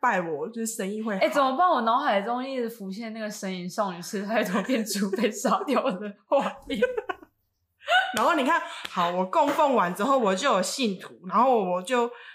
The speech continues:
Speaker 1: 人脉有了之后，我下一步要干嘛？你知道吗？
Speaker 2: 你要干嘛？
Speaker 1: 参选。
Speaker 2: 你要选举？哎，
Speaker 1: 对。
Speaker 2: 参-，哎，选举真的是吼。
Speaker 1: 选举是不是不错？
Speaker 2: <laughs>
Speaker 1: 然后选起来之后呢？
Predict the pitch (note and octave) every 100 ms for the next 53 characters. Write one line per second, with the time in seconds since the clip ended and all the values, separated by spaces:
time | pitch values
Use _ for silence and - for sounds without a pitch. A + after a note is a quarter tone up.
0 | - G#3 G3 A3 C#4 A#3+ F#3+ F3 E3+ F3
1 | F3+ A#3+ G#3 F#3 - G#3+ G3 G#3+ G3+ F#3+
2 | F#3+ F3+ C#3 D3+ E3 G3 F#3+ F3+ D#3 F3
3 | _ _ - - G#3+ A3 A#3 A3 - G3+
4 | - D4 - B3+ B3+ C#4 - D4+ F#4+ C5+
5 | - - - - F#4+ F#4+ D4+ - B3 C4+
6 | C4+ G#3 G#3+ G#3+ G#3 G#3+ G3 F3 E3 G#3
7 | A#3+ A#3 C#4+ A3+ G3+ B3+ C4 C4+ C4 G4+
8 | G4 C#4+ G3+ A3 - _ A4 A4 G#3+ C#4+
9 | E4 - A#3+ C#4+ C4+ F#3+ F3+ G#3 C#4+ A3+
10 | G3+ G3 A3+